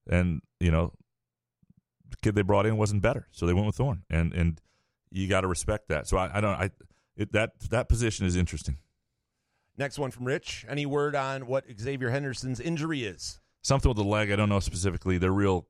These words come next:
Speaker 1: coy with that. I mean, the, the thing that Mel Tucker always says is they're sore. And then I know today it was revealed that it'll, it'll at least be several weeks. Um, you know, so we'll, we'll see, uh, i-, if they get him back at, at, at some point.
Speaker 2: Next one from Rich.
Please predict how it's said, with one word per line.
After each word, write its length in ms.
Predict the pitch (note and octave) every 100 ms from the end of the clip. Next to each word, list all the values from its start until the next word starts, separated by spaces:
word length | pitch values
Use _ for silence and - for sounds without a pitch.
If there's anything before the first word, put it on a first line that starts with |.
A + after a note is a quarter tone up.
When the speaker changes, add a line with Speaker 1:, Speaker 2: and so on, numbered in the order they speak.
| _
Speaker 1:
coy 180 | - E2
with 80 | D#2+
that. 140 | E2
I 80 | F#2
mean, 300 | F#2 F2+ - -
the, 160 | G2 -
the 100 | F#2
thing 260 | - G#2+ F#2
that 140 | F2 - _ _ _
Mel 160 | F2+ F2+
Tucker 260 | F2 E2
always 180 | E2+ E2
says 160 | E2+ D#2
is 200 | D2 -
they're 100 | -
sore. 560 | D#2+ - G2 E2+ D#2+ D2+ _ -
And 140 | D#2+
then 220 | E2 D#2+ - _ _ _
I 80 | D#2+
know 120 | E2+
today 600 | D#2+ D#2 D2+ E2+ E2 D#2+ -
it 80 | E2
was 200 | D#2 D2
revealed 340 | C#2+ D#2+ D#2
that 100 | D2+
it'll, 240 | D2 E2 C#2 -
it'll 180 | E2+ E2+
at 40 |
least 180 | F2 -
be 120 | D#2+
several 360 | - F2 D#2 D#2
weeks. 460 | D#2+ - - - - _ _ _ -
Um, 440 | D2 D2 C#2+ C2+ - _ _ _ _ -
you 120 | D2+
know, 120 | D2
so 160 | - F#2
we'll, 160 | E2
we'll 120 | F2+ D#2+
see, 280 | - D#2+ - - -
uh, 200 | D2+ C#2+
i-, 300 | - - D#2
if 140 | D#2+ D#2+
they 100 | D2+
get 140 | D#2+
him 100 | D2
back 320 | D2 D2 -
at, 80 | C2 -
at, 180 | D2+ -
at 100 | D2
some 200 | - D2
point. 260 | C#2 C#2+ - _ _ _ _ _ -
Speaker 2:
Next 220 | F#2 -
one 120 | F#2
from 160 | - F#2
Rich. 280 | G#2+ -